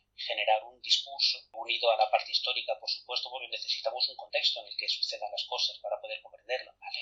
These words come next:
Eh, un concepto geográfico en el sentido de que las cosas ocurren en un momento y en un momento en concreto por algo en particular, ¿vale? Por ejemplo, ¿por qué se toma esta ciudad? Pues porque esta ciudad estaba en, en un alto, en una fortaleza de frontera que estaba en un elevado,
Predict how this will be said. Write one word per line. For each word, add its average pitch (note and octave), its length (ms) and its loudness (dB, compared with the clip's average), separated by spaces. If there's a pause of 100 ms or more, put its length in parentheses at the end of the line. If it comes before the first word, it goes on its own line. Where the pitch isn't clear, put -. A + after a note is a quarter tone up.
(100)
Eh, A#2+ 380 2
un B2 60 -16
concepto A#2 440 0
geográfico B2+ 560 4
en A2+ 60 -12
el A2 60 -4
sentido - 420 2
de - 100 -6
que - 120 -2
las - 140 2
cosas - 280 8
ocurren B2+ 360 -4
en B2 100 -10
un B2 80 -18
momento B2 340 2
y - 40 -8
en - 60 -16
un - 100 -12
momento A#2 200 -6
en A#2+ 80 -8
concreto - 540 -2
por - 180 6
algo - 280 8
en - 60 -16
particular, - 680 4 (120)
¿vale? A#2 320 -2
Por B2 100 -4
ejemplo, - 400 -2
¿por A#2 160 -2
qué C#3 120 8
se C#3+ 320 12
toma C#3 400 8
esta C3+ 220 12
ciudad? C#3+ 340 12
Pues - 140 0
porque A#2 200 2
esta - 160 6
ciudad B2+ 500 10
estaba B2 560 12
en, A#2 360 0
en A#2 220 2
un B2+ 140 2
alto, C#3+ 340 8
en C#3+ 60 6
una C3+ 100 8
fortaleza A#2+ 520 8
de B2 100 8
frontera C3+ 500 12
que C3 100 4
estaba A#2 280 8
en A#2+ 80 -4
un B2 100 -4
elevado, C#3+ 560 10